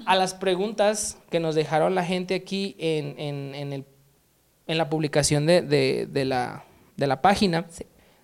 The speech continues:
Speaker 1: para tu entrevista. Y empezamos con la ronda de preguntas de Master Media.
Speaker 2: <laughs>
Speaker 1: Esa, las primeras fueron las
Speaker 2: Ya
Speaker 1: preguntas
Speaker 2: estoy
Speaker 1: de Master
Speaker 2: nerviosa.
Speaker 1: Media. Las primeras fueron preguntas de Master Méndez, la segunda fue pregunta, este, ya de Master Media.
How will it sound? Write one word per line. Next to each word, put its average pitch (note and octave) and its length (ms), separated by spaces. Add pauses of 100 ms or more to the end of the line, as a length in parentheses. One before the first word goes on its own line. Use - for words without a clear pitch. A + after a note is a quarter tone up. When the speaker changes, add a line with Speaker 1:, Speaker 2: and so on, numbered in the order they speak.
(160)
Speaker 1:
para C#3+ 200
tu D3+ 80
entrevista. F3 760 (960)
Y C#4 520 (240)
empezamos G#3+ 580
con A#3+ 160
la D#3 100
ronda A#3+ 320
de A#3+ 80
preguntas A3+ 600
de - 100
Master - 320
Media. - 360 (300)
Speaker 2:
<laughs> - 300
Speaker 1:
Esa, G3 200
las F3+ 140
primeras A3+ 300
fueron D4 160
las C#4 80
Speaker 2:
Ya A#3 60
Speaker 1:
preguntas A3+ 240
Speaker 2:
estoy A3+ 140
Speaker 1:
de A3+ 60
Master G#3 200
Speaker 2:
nerviosa. A3+ 300
Speaker 1:
Media. D#4 240 (160)
Las G4+ 140
primeras A#3+ 340
fueron C#4+ 200
preguntas B3 360
de A3+ 80
Master G3+ 340
Méndez, D3 260
la C3+ 120
segunda D#3 340
fue F#3+ 260 (280)
pregunta, D#3+ 540
este, B2+ 680
ya C3 140
de D3 80
Master C#3+ 320
Media. A#2+ 320